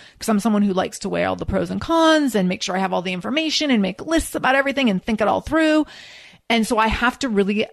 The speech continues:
embrace my identity as a decision maker and try to make decisions much more quickly than I actually innately would want to. And that helps me stay persistent. Because here's the thing, if I'm not quickly making decisions,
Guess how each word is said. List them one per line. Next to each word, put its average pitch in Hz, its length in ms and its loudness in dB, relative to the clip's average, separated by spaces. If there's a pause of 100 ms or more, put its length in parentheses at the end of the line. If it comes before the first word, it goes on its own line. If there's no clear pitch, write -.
(140)
embrace 190 540 2
my 208 100 2
identity 190 480 0
as 170 160 -2
a 180 40 -2
decision 175 380 -2
maker 233 280 0
and 190 240 0
try 185 220 0
to 190 60 4
make 190 280 0
decisions 180 440 -2
much 190 520 4 (180)
more 185 240 4
quickly - 580 -8 (220)
than 185 140 -4
I - 200 -4
actually 190 400 -2
innately 180 380 0
would 180 140 0
want 165 280 -8
to. 269 300 2 (640)
And 220 480 2 (320)
that 196 600 0
helps 202 340 0
me 196 80 2
stay 175 220 -2
persistent. 160 580 -6 (240)
Because 214 240 -2
here's 240 180 2
the 240 100 0
thing, 220 180 0
if 185 120 -4
I'm 202 240 2
not 196 360 2
quickly 254 260 0
making 247 320 4
decisions, 269 640 0